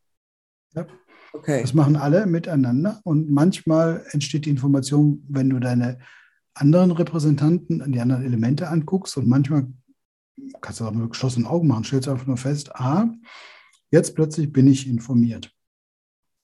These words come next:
Speaker 1: Dieses
Speaker 2: Mhm.
Speaker 1: Ich weiß zum Beispiel, dass ich in meiner Rolle total fixiert bin auf ein anderes Element. Ich gucke immer den Stellvertreter mit dem Buchstaben F an. Ich möchte ja nur wissen, was tut der eigentlich? Und die anderen nehme ich nicht wahr.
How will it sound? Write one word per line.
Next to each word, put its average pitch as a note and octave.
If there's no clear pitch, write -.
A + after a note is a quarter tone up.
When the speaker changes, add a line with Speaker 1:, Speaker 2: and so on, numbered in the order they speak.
Speaker 1:
Dieses B2+
Speaker 2:
Mhm. F3
Speaker 1:
Ich F#2+
weiß C#3+
zum D#3+
Beispiel, D#3
dass B2+
ich D3+
in B2
meiner A#2
Rolle A#2
total G#3+
fixiert -
bin D#3+
auf D3
ein C#3+
anderes C3
Element. B2
Ich -
gucke C#3+
immer E3
den B2
Stellvertreter D3+
mit C#3
dem C3
Buchstaben C3
F -
an. F#2+
Ich -
möchte D3+
ja C#3
nur F#3
wissen, E3
was D3+
tut -
der G#2
eigentlich? F#2+
Und C3
die D3
anderen E3+
nehme E3
ich D3
nicht D#3+
wahr. A2